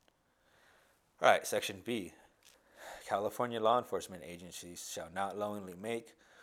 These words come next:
or participate in the arrest or participate in any extradition of any, of an individual pursuant to an out-of-state arrest warrant for violation of another laws, another state laws,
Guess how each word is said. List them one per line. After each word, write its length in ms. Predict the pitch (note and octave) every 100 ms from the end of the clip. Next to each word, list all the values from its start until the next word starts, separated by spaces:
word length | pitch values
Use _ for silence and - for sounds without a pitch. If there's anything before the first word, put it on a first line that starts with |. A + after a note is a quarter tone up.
| -
or 100 | F#2
participate 720 | - F2 - A2+ G#2+ - G2
in 160 | - F#2+
the 140 | F#2
arrest 460 | F2 F#2 G#2 - - - - - -
or 260 | G2 F#2 F2
participate 680 | F#2 - B2 A#2+ - G#2
in 100 | F#2 -
any 320 | G2+ A#2 A2+
extradition 720 | G2+ - F#2+ F2 G#2 A2 F#2 F#2
of 180 | G2 F2+
any, 280 | F#2+ G#2 G#2
of 180 | G2+ F#2
an 80 | G2
individual 500 | G#2 F#2+ G2+ G#2 G#2
pursuant 520 | A2 - A2 A2 -
to 120 | G2
an 80 | F#2 -
out-of-state 540 | F#2 F#2+ - F2+ E2+ _ _ _ _
arrest 340 | G2+ G2 A2 -
warrant 280 | F#2 F#2 -
for 120 | F2+
violation 600 | E2 F2 F2 F#2 - F#2+
of 100 | E2
another 420 | E2 E2 F2 E2 E2+
laws, 380 | E2 E2 - -
another 200 | G#2+ F#2+
state 280 | F#2 F#2+ F2+
laws, 400 | F2 F2 F2 -